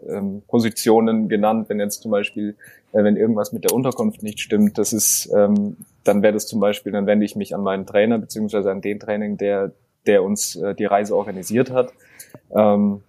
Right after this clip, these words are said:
wenn jetzt, äh, irgendwo die, die Koffer nicht ankommen, dann ist das in, dann kümmere ich mich meistens schon selbst drum, aber mir wird natürlich auch geholfen, wenn ich, äh, irgendwelche Probleme hätte und nicht weiterkomme, dann wende ich mich aber eher an, an,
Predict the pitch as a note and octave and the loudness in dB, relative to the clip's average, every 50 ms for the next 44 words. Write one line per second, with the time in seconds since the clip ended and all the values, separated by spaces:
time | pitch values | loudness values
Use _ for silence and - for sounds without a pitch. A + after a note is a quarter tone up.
0 | _ _ - A2 A2 G#2+ G#2+ G#2 G2+ F2+ - - - - G#2 F#2 G2 F#2+ F#2 F#2 | _ _ -2 2 2 4 4 4 2 2 0 -2 -2 2 2 4 4 4 2 -2
1 | - - G2+ G#2 A2 G#2 G#2 F#2+ G2+ G2 F#2+ F#2+ F#2 - G#2 - - - A2+ - | -4 -8 -6 -4 -2 -2 -2 -4 -6 -6 -8 -8 -8 -10 -12 -8 -4 -4 -2 0
2 | - B2 G#2+ G#2+ G#2 - G2 G#2 G#2+ G#2 - G#2+ G2 G#2+ G2+ F2+ - F#2 F#2 D#2+ | 0 0 0 0 -4 -6 -6 -6 -4 -2 0 0 0 0 0 -2 -4 -6 -8 -8
3 | - G2 - - - G2+ F#2+ - - - - - - G#2 G2 F2+ - - _ _ | -8 -10 -8 -4 -4 -4 -4 -4 -10 -12 -14 -10 -6 -4 -4 -4 -4 -8 _ _
4 | - G#2+ G2+ G2+ - A2 A#2 A2 G#2+ G#2 A2+ G#2 - A#2 G#2+ A2+ A#2 - - A2 | -4 -4 -2 0 2 4 4 4 4 2 0 -2 2 4 4 4 4 2 -4 -8
5 | - - A#2+ A2+ G#2+ - G2+ G#2 C#3 D#3+ - - - C3 C3+ C#3+ D3 - - A2 | -6 -2 0 0 2 4 4 4 4 2 -4 -8 -2 0 0 0 2 2 2 2
6 | G2 G#2 G#2 G#2 G2+ G2+ A2+ - A2 A2 - B2 A2+ G#2+ - - G2 G#2 G#2 - | 4 4 4 4 4 2 0 0 -2 -6 -6 -4 -6 -4 -2 2 2 2 2 2
7 | - _ - G2+ G2+ A2 A2 A#2 - A#2+ G#2 G2+ G2+ G2 G2 - - E2+ D2 G2 | -4 _ -8 -2 0 2 2 2 2 0 0 0 0 -2 -4 -8 -8 -4 -2 -2
8 | G2 F#2+ G#2+ G#2+ G2+ G2+ - A#2 - - G#2 - G#2 G#2 G#2 G#2 G#2 G#2 G#2+ G2+ | 0 -2 -4 -6 -8 -8 -8 -10 -14 -14 -6 0 2 2 2 2 0 0 -2 0
9 | - A#2+ A2+ - - _ - - - - - A2 G#2 G2 G#2 - - G#2 G#2 A2 | 2 2 0 0 -2 _ -20 -20 -20 -8 -2 0 2 2 2 2 4 4 4 6
10 | A2+ G#2 - - G#2+ G2+ G#2+ G2+ G2+ G2 - G2+ G2+ G#2+ G#2 G#2 G2+ - A2 G#2 | 4 4 2 0 -2 0 0 -2 -4 -4 -4 -2 0 0 0 0 -2 -2 -8 -8
11 | - G2+ G2 G#2 F2+ F2 G#2 G#2+ G#2 F2+ G2 G2 G2 G2+ G2 F#2+ - _ - G2 | -6 -6 -4 -4 0 2 2 2 2 2 0 -4 -6 -8 -10 -12 -14 _ -10 -10
12 | F#2+ F#2 F#2+ | -10 -10 -12